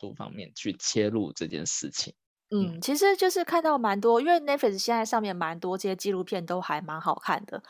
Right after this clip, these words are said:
Speaker 2: 那，呃，以韩国来讲，可能相较是少一点啦，因为他们投资的韩国比较多是在韩剧的部分。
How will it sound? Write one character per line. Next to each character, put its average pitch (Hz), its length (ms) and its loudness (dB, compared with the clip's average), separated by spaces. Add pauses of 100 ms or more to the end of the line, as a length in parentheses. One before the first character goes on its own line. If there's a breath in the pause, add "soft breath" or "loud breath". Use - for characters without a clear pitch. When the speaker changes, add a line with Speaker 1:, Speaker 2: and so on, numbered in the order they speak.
(180 loud breath)
Speaker 2:
那， 240 240 4 (180 loud breath)
呃， 180 360 0
以 196 180 -2
韩 208 200 0
国 247 140 6
来 208 160 4
讲， 185 180 -2
可 160 100 -8
能 156 120 -8
相 269 240 0
较 269 140 8
是 240 100 -2
少 156 340 -2
一 190 60 0
点 175 180 0
啦， 147 80 0
因 214 140 2
为 247 100 8
他 226 200 2
们 202 160 -2
投 170 180 -4
资 196 180 -4
的 190 140 2
韩 160 220 -6
国 160 160 -2
比 175 80 -20
较 175 120 2
多 170 160 -4
是 185 80 -8
在 185 80 -2
韩 160 300 -4
剧 196 160 -8
的 165 100 -8
部 160 220 -8
分。 - 180 -4